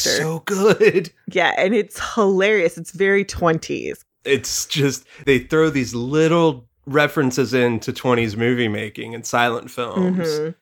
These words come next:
Speaker 1: to poke fun at what they're doing on screen. And they just do it every single time.
Speaker 2: Yeah.
Speaker 1: And it's not just the writing that creates that.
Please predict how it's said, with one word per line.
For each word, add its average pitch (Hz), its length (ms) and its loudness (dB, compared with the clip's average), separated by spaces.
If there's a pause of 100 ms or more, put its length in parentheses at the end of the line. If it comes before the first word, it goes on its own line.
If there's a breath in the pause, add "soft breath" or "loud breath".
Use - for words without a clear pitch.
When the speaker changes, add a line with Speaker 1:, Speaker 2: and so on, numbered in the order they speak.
(220)
Speaker 1:
to 120 540 4
poke 139 380 0
fun 123 580 0
at 107 460 0
what 123 240 0
they're 123 180 2
doing 107 400 0
on 110 220 -2
screen. 160 420 0
And 110 120 0
they 110 80 2
just 110 260 -4
do 170 240 4
it 110 240 0
every 104 320 -2
single 117 320 -4
time. 143 400 -2 (140)
Speaker 2:
Yeah. - 160 -16 (260)
Speaker 1:
And 123 500 2
it's 156 300 -2
not 170 360 2
just 127 520 -2
the 131 140 4
writing 123 720 2 (140)
that 123 180 0
creates 104 540 -6
that. 185 340 0